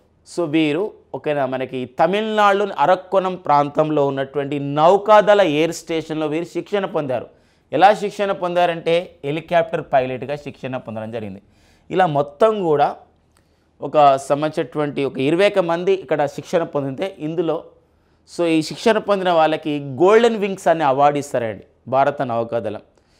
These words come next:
గోల్డెన్ వింగ్స్ అని చెప్పేసి అంటుంటే బంగారు రెక్కలు, వింగ్-, వింగ్స్. వి-, రెక్కలు అంటే ఇక్కడ ఏంటంటే హెలికాప్టర్లో వీరు పైలట్గా ఉంటున్నారు కాబట్టి బంగారు రెక్కలు ఒక అవార్డు ఇస్తారు. అలా ఫస్ట్ టైమ్ అనమాట.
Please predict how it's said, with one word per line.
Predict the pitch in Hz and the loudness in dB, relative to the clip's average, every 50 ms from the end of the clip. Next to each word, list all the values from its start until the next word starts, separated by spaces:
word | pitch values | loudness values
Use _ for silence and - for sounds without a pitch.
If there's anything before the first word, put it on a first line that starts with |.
| _ _ _ _ - 117 | _ _ _ _ -14 -4
గోల్డెన్ | 113 139 160 180 190 202 208 208 196 175 135 | 0 4 4 6 6 4 4 2 0 -2 -2
వింగ్స్ | 156 170 175 175 - 185 | -2 -2 -2 -2 -2 -2
అని | 170 160 | -2 -2
చెప్పేసి | 143 139 127 - 143 139 - 143 | -2 -6 -4 -4 -6 -6 -6 -6
అంటుంటే | 120 113 120 123 135 | -6 -6 -6 -6 -6
బంగారు | 127 117 107 135 135 143 151 156 156 165 160 160 165 180 | -6 -4 -4 -2 -2 -2 -2 -2 2 2 2 2 2 0
రెక్కలు, | 160 131 135 135 135 135 - 147 131 117 | -2 -4 -4 -6 -6 -6 -4 -4 -4 -4
వింగ్-, | 110 135 135 135 135 - | -6 -8 -10 -10 -12 -12
వింగ్స్. | 127 135 135 120 - 127 | -10 -10 -10 -10 -10 -8
వి-, | 123 143 131 - | -8 -8 -8 -8
రెక్కలు | 135 151 151 - 180 185 | -8 -6 -4 -4 -4 -4
అంటే | 185 180 180 | -4 -4 -6
ఇక్కడ | 175 170 170 | -6 -4 -6
ఏంటంటే | 165 165 175 175 165 | -6 -6 -6 -4 -4
హెలికాప్టర్లో | 147 151 143 156 156 147 151 - 147 151 139 | -4 -2 -2 -2 -2 -2 -2 -4 -6 -4 -2
వీరు | 139 139 135 | -2 -4 -4
పైలట్గా | - 120 117 120 123 127 120 120 127 123 113 - - _ _ _ _ - | -4 -4 -4 -4 -4 -4 -4 -4 -4 -4 -4 -6 -12 _ _ _ _ -12
ఉంటున్నారు | 123 120 135 139 139 131 | -8 -6 -4 -4 -2 -2
కాబట్టి | 131 147 156 160 139 | -2 -2 -2 -4 -4
బంగారు | 131 131 131 135 139 147 147 135 | -6 -6 -4 -2 0 0 0 0
రెక్కలు | 123 123 123 - 127 127 131 | 0 -4 -4 -4 -4 -4 -2
ఒక | 127 - 120 | -2 -2 -2
అవార్డు | 113 113 127 131 127 117 | 0 2 2 2 2 0
ఇస్తారు. | 110 - - 107 - - _ _ _ _ _ _ _ _ _ _ _ - | -6 -10 -12 -16 -16 -16 _ _ _ _ _ _ _ _ _ _ _ -2
అలా | - 156 160 | 0 0 0
ఫస్ట్ | 160 - - 170 185 175 - - 233 | 0 0 2 2 2 0 0 0 2
టైమ్ | 220 214 202 196 | 2 2 2 0
అనమాట. | 175 160 151 135 120 | -2 -2 -4 -6 -8